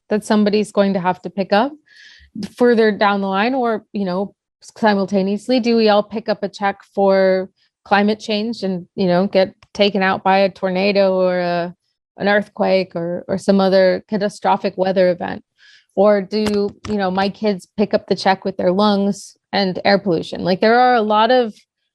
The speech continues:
non-financial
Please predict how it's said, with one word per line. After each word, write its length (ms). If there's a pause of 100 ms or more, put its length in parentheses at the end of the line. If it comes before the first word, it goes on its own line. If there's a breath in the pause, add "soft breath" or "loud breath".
(160)
non-financial 2500